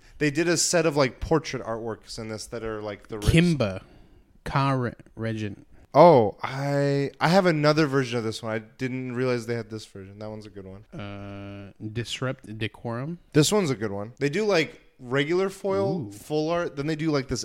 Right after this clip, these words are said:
Speaker 1: etched foil.
Speaker 2: Yeah, this one's really cool, especially 'cause it's black on black or black on foil.
Speaker 1: This one I don't know much about.
Speaker 2: Oh, this is when they go Gear five.
Speaker 1: This one,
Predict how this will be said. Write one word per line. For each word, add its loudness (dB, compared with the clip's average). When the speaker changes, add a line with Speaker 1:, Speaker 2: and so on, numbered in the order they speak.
Speaker 1:
etched -4
foil. -10
Speaker 2:
Yeah, -2
this -4
one's -4
really -8
cool, -18
especially -8
'cause -8
it's -14
black -10
on -10
black -14
or -12
black -18
on -16
foil. -20
Speaker 1:
This -12
one -4
I -2
don't -2
know -6
much -10
about. -18
Speaker 2:
Oh, -2
this -4
is -4
when -2
they -2
go -2
Gear -4
five. -10
Speaker 1:
This 6
one, 4